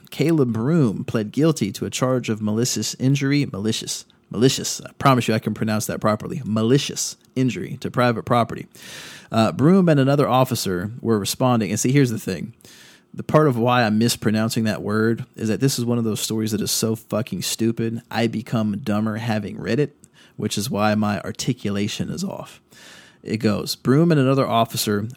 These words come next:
were responding to a domestic dispute back on February twenty-third, two thousand and sixteen. While the female victim was leaving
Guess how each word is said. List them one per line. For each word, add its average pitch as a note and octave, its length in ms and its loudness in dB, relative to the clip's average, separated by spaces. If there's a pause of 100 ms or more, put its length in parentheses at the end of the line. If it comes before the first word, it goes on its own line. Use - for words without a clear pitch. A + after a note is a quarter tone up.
were G#2+ 120 0
responding B2+ 640 0
to - 160 -6
a G#2 100 -2
domestic A2+ 560 0
dispute A2 680 0
back G2+ 280 -2
on G#2 120 -2
February A#2 520 0
twenty-third, A2 680 -2
two A2 140 -4
thousand G#2 420 -2
and G2 140 -4
sixteen. - 760 -2 (480)
While G#2 180 -4
the G2 60 -6
female C3+ 440 2
victim G#2+ 480 2
was F#2 180 -2
leaving C3 480 2